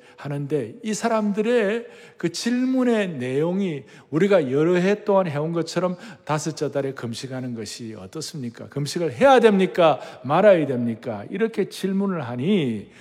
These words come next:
이제 거기에 대한 이제 답이 어떻게 나오는가? 오 절에 보니까 뭐라고 나오냐면 오 절에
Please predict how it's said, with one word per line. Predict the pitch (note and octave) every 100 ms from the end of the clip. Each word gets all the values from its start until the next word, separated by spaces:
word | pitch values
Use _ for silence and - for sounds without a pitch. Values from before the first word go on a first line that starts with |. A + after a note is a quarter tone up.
| - - - -
이제 | F3 F#3+
거기에 | F#3+ A#3 D#4+ B3+ F3 B2+
대한 | C3 D3 D3 A2+ A#2
이제 | A2+
답이 | - A#2 G#3+ C#4+
어떻게 | F3+ - B2 D#3+
나오는가? | C3+ F2+ G2 G#2+ G#2 G2 -
오 | A#2 D3
절에 | D#3+ A#3+
보니까 | C4 D#3 A2+ G#2+
뭐라고 | G2 D3 A3+ C#4
나오냐면 | F#3+ C3+ B2 G#2+ C3+ G3+
오 | - A2+
절에 | A#2+ F3 G#3+